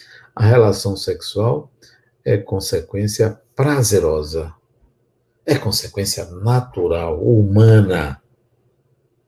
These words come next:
consequência de uma vida adulta, óbvio.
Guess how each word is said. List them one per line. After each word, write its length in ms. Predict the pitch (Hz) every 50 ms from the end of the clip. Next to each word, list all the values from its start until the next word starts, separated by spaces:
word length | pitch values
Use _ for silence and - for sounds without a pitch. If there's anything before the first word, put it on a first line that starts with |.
| _ _ _ _ _ _ _ _ _ _ _ _ _ _ _ _ _ _ _ _ _ _ _ _ _ _ _ _ _
consequência 880 | _ - 120 - - 107 - - - 113 120 120 110 - - - - - - _ _ _ _ -
de 100 | 101 101
uma 160 | 98 87 80
vida 400 | 85 107 127 - - 202 - - _
adulta, 960 | - 117 92 82 80 101 107 113 131 135 127 - - - 90 82 78 76 - _ _ _
óbvio. 640 | - 95 95 101 104 98 - - 85 78 76 69 -